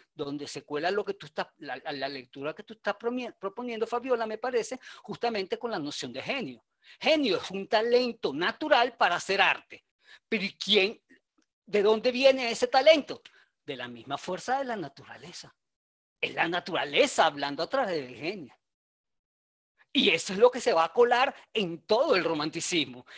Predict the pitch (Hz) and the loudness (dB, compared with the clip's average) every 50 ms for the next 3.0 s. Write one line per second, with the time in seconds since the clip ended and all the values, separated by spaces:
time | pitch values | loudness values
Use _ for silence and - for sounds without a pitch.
0 | - - 180 165 147 156 175 160 156 160 151 165 - 160 160 180 196 202 233 208 | -6 -6 -4 -4 -2 -2 -2 -2 -2 -6 -6 -8 -8 -6 -6 -4 0 2 2 2
1 | 208 233 240 - - - _ _ _ _ - - 233 - - - - - 160 151 | 2 0 -2 -4 -4 -18 _ _ _ _ 4 4 4 4 4 -10 -14 -14 -8 0
2 | 160 208 277 302 277 156 147 165 156 - 143 147 147 147 151 170 214 311 349 | 4 4 4 4 4 0 -2 -4 -4 -2 0 0 2 4 4 4 4 2 0